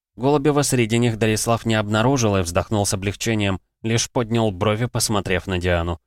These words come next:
«Идёмте, товарищи», сказал Мишин. Поднялись на десятый этаж лечебного корпуса. Но всю делегацию в зону лечения не пропустили.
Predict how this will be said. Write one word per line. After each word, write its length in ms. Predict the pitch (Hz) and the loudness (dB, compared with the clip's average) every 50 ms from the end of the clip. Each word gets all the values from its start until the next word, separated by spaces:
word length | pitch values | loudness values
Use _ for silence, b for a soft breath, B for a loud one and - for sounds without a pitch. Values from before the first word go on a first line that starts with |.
| _ _ _ _ _ _ _ _ _ _ _ _ _ | _ _ _ _ _ _ _ _ _ _ _ _ _
«Идёмте, 520 | - 147 139 120 151 170 160 131 104 117 110 | -8 -6 -2 0 2 4 4 2 2 0 0
товарищи», 640 | - 95 95 95 95 95 87 - - - 104 95 - _ _ _ _ | 0 2 4 4 2 2 0 -2 -4 -4 -6 -8 -10 _ _ _ _
сказал 400 | - - - - 85 80 85 82 | -12 -8 -6 -4 -4 -2 -2 -2
Мишин. 380 | 82 80 80 - - 90 80 78 - _ _ _ _ _ _ _ _ | -2 -4 -4 -4 -4 -6 -6 -8 -12 _ _ _ _ _ _ _ _
Поднялись 440 | - 110 107 127 135 151 160 - - | -8 -4 0 2 2 2 2 2 2
на 100 | 139 127 | 2 2
десятый 420 | 113 120 - - 131 120 - 104 | 2 0 0 0 0 0 2 0
этаж 280 | 101 - 127 127 - - | 0 0 0 -2 0 0
лечебного 520 | 107 98 - 104 90 82 85 87 90 92 | -2 -2 0 -2 -4 -2 -2 0 0 0
корпуса. 580 | - - 101 90 - - - - - - 131 - _ _ _ _ _ _ _ | 0 0 -2 -2 -2 -4 -8 -8 -8 -8 -8 -10 _ _ _ _ _ _ _
Но 220 | - 104 110 117 113 | -4 -2 0 0 0
всю 200 | - - 131 123 | 0 -2 -2 0
делегацию 640 | 104 110 104 101 98 127 123 - - 123 113 107 | 0 0 0 0 0 0 0 0 0 0 0 0
в 60 | 98 90 | 0 0
зону 260 | 85 101 104 101 95 | 0 0 0 2 2
лечения 480 | 90 92 90 - 104 98 98 98 98 | 0 0 0 0 -2 -2 0 0 0
не 160 | 98 98 98 87 | 0 0 -2 -2
пропустили. 680 | - 95 - 101 101 - - - 104 87 78 71 | -2 -4 -4 -4 -6 -6 -4 -2 -2 -2 -2 -4